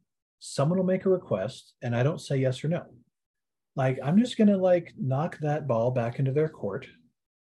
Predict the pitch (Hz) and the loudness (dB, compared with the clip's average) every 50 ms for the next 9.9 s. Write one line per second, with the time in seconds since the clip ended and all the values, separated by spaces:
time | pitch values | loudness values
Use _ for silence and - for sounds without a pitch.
0 | _ _ _ _ _ - 135 135 139 139 131 - - - 165 180 180 170 165 170 | _ _ _ _ _ -2 0 0 0 0 -2 -4 -6 -4 -2 0 0 2 2 0
1 | 165 - 170 160 160 160 160 156 151 151 143 - - 170 175 165 127 110 113 - | 0 2 2 2 2 2 0 0 0 -2 -4 -4 -4 -2 -2 0 -2 -2 -4 -8
2 | - - _ _ _ _ _ _ _ _ _ _ _ _ _ _ _ _ _ _ | -10 -14 _ _ _ _ _ _ _ _ _ _ _ _ _ _ _ _ _ _
3 | _ _ _ _ - 139 131 131 127 127 123 131 131 127 127 127 131 - _ _ | _ _ _ _ -2 0 2 2 2 4 4 4 4 4 2 0 -2 -10 _ _
4 | _ _ - 165 - _ _ _ _ _ _ - - - - 143 127 127 151 143 | _ _ -20 -20 -20 _ _ _ _ _ _ -14 -12 -8 -6 -2 0 2 2 2
5 | 110 110 110 117 123 127 127 - 123 120 120 117 113 - - 131 123 117 117 117 | 2 0 0 -2 -6 -6 -6 -4 -2 -2 -2 -2 -4 -6 -4 -2 0 0 2 2
6 | 113 110 113 - 123 110 - - - 123 120 127 139 143 143 - 147 151 165 165 | 2 0 -2 -4 -6 -8 -8 -4 0 0 2 2 2 0 0 -2 -2 -2 -2 -6
7 | - - 151 131 123 123 120 123 107 113 117 120 135 143 139 147 143 147 151 160 | -6 -6 -4 -2 -2 -2 -2 -4 -4 -2 -2 0 0 0 0 -2 0 0 2 0
8 | 170 180 - - _ _ _ _ _ _ _ _ 127 120 120 110 - - - - | 0 -2 -4 -10 _ _ _ _ _ _ _ _ -2 -2 -2 -4 -6 -10 -8 -6
9 | 147 139 131 156 156 143 123 123 120 123 123 - - 131 127 - _ | -4 -4 -4 -4 -2 -2 -4 -4 -4 -6 -8 -8 -8 -10 -10 -10 _